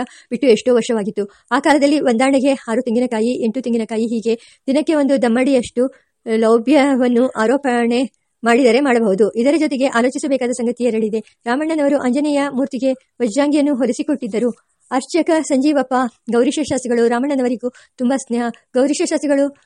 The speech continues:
ಬಯಸಿದಂಥ ಒಳ್ಳೆಯ ಬಣ್ಣ ಬಣ್ಣದ ಹೂವಿನ ಚಿತ್ರವುಳ್ಳ ಬಟ್ಟೆಯಲ್ಲಿ ಗೌರೀಶ ಶಾಸ್ತ್ರಿಗಳು ಇಷ್ಟಪಟ್ಟಂತೆ ರಾಮಣ್ಣನವರು ಆ ವಜ್ರಾಂಗಿಯನ್ನು ಹೊಲಿಸಿದ್ದರು. ಅದು ಬಹು ಹಳೆಯದಾಗಿದ್ದಾಗ ನಾನು ಅದನ್ನು ನೋಡಿದ್ದೇನೆ. ಇನ್ನೊಂದು ಸಂಗತಿ, ಧನುರ್ಮಾಸ ಒಂದೆರಡು ದಿನ ಸೇವೆಗಾಗಿ ರಾಮಣ್ಣನವರು ಒಂದು ದತ್ತಿಯನ್ನು ಏರ್ಪಡಿಸಿದ್ದರು.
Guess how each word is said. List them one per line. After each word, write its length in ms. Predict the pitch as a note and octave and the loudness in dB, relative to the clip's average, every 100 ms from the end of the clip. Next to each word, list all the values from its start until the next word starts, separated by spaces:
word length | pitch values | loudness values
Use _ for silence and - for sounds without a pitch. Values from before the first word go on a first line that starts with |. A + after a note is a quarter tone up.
| _ A#3 | _ -2
ಬಯಸಿದಂಥ 500 | C4 C#4+ D#4+ D4 C#4 C4+ | 0 2 2 0 2 0
ಒಳ್ಳೆಯ 300 | B3 B3 D4+ | 2 0 2
ಬಣ್ಣ 180 | B3+ B3 | 0 0
ಬಣ್ಣದ 220 | C4 C4+ | 0 0
ಹೂವಿನ 320 | C4 B3+ B3+ B3+ | -2 -2 -2 -4
ಚಿತ್ರವುಳ್ಳ 420 | B3+ B3+ C#4 C4 A#3+ | -4 -6 -2 0 0
ಬಟ್ಟೆಯಲ್ಲಿ 580 | A#3+ G3+ A#3 C4+ A#3 A#3+ | -2 -4 -4 0 0 -2
ಗೌರೀಶ 640 | - _ - A#3+ A#3+ D#4 D4+ C4 | -6 _ -4 0 0 0 -2 -4
ಶಾಸ್ತ್ರಿಗಳು 600 | B3 B3+ C4 A#3+ A#3+ B3 _ | -4 -4 0 2 0 -2 _
ಇಷ್ಟಪಟ್ಟಂತೆ 560 | B3+ C#4+ C#4+ B3 A#3+ C4 | -6 -2 -2 -2 0 0
ರಾಮಣ್ಣನವರು 580 | A#3+ C4+ C#4 C4 A3 A#3+ | 2 0 0 0 0 0
ಆ 120 | A3+ | 0
ವಜ್ರಾಂಗಿಯನ್ನು 520 | A3+ G3+ B3 C4+ B3 | -2 0 -2 0 0
ಹೊಲಿಸಿದ್ದರು. 500 | B3 A#3 G#3+ G#3+ G#3+ - _ - | 0 -2 -4 -4 -4 -4 _ -4
ಅದು 140 | C4 | -2
ಬಹು 240 | B3 D4 D4 | 0 0 2
ಹಳೆಯದಾಗಿದ್ದಾಗ 920 | B3+ B3 C#4 B3+ B3+ C4 - A3+ G3+ A#3 - - - | 2 2 2 0 0 -4 -2 -2 0 -2 -6 -16 -4
ನಾನು 160 | C4 C#4 | -2 0
ಅದನ್ನು 200 | A#3+ C4+ | 2 0
ನೋಡಿದ್ದೇನೆ. 420 | A#3+ G#3 G#3+ A#3 - _ C4 | 0 -2 -4 -4 -6 _ -4
ಇನ್ನೊಂದು 220 | D#4+ D#4 | -2 -2
ಸಂಗತಿ, 380 | D#4 B3 B3 A#3 | 0 -2 -2 -2
ಧನುರ್ಮಾಸ 600 | A#3+ C#4+ D#4+ D4+ D4 - C4+ C4+ _ _ B3+ | 0 0 0 0 -2 -4 -4 -6 _ _ -4
ಒಂದೆರಡು 360 | C4+ D4+ D4 | 0 2 2
ದಿನ 120 | C4 C4+ | 0 0
ಸೇವೆಗಾಗಿ 520 | C4+ B3+ B3+ A#3+ A3+ | 0 0 2 0 0
ರಾಮಣ್ಣನವರು 580 | C4 A#3+ C4+ C4 A#3 B3 | 0 0 0 0 0 0
ಒಂದು 460 | A#3+ B3+ B3+ G3+ G3+ | -2 -4 -2 -2 -4
ದತ್ತಿಯನ್ನು 340 | B3+ C4 B3+ | -4 -2 -2
ಏರ್ಪಡಿಸಿದ್ದರು. 720 | B3+ A3+ A#3 A#3 G3+ G#3 A3 | -2 -4 -4 -6 -6 -4 -4